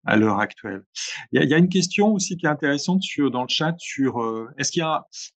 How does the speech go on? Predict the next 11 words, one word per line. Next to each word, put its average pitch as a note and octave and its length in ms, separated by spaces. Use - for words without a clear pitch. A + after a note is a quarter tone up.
des B2+ 80
portes C#3 280
d'entrée D#3 360
ou C3 140
un B2+ 80
algorithme C#3 760
différent D#3+ 760
en D3+ 60
fonction D3+ 580
de, A#2 120
euh, A#2 600